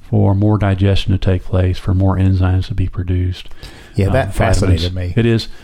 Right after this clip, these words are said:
Speaker 1: I mean, you could open up that small intestine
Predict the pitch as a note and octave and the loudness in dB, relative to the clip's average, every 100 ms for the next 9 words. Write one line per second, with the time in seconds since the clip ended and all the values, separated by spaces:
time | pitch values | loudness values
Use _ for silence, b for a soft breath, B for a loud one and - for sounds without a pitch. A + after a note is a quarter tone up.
0 | B - C3 B2+ D#3 B2+ A#2 A#2+ A#2+ A2+ | B -2 2 2 2 2 2 2 0 0
1 | - G#2+ G#2 - b b b - - A#2 | 2 2 0 -4 b b b -10 -2 2
2 | A2 G2 - A2+ A2 G2+ F2+ | 2 0 0 0 0 -2 -4